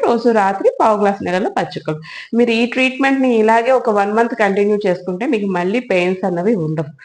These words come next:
ఆ, నెలల తరబడి బాధపడాల్సిన అవసరం ఉండదు, పెయిన్ కిల్లర్స్ వల్ల సైడ్ ఎఫెక్ట్స్ తెచ్చుకోవాల్సిన ప్రాబ్లమ్ ఉండదు. కాబట్టి జాగ్రత్తగా మీరు ఇలా నేను చెప్పిన, ఆ, మెథడ్‌లోనే వాడండి.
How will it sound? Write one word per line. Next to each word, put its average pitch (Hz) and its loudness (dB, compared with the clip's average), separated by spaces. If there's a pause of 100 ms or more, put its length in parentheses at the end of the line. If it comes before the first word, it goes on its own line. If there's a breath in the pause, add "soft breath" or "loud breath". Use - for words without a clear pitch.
(420 loud breath)
ఆ, 160 0
నెలల 175 0
తరబడి 202 2
బాధపడాల్సిన 180 -2
అవసరం 160 0
ఉండదు, 185 2 (120)
పెయిన్ 180 2
కిల్లర్స్ 190 -2
వల్ల 196 2
సైడ్ 180 2
ఎఫెక్ట్స్ 185 -4
తెచ్చుకోవాల్సిన 185 -2
ప్రాబ్లమ్ 170 -2
ఉండదు. 143 -4 (360 loud breath)
కాబట్టి 180 0 (500 loud breath)
జాగ్రత్తగా 202 0
మీరు 220 2
ఇలా 190 2 (240)
నేను 196 2 (100)
చెప్పిన, 202 0 (520)
ఆ, 175 -2 (240)
మెథడ్‌లోనే 190 2
వాడండి. 170 0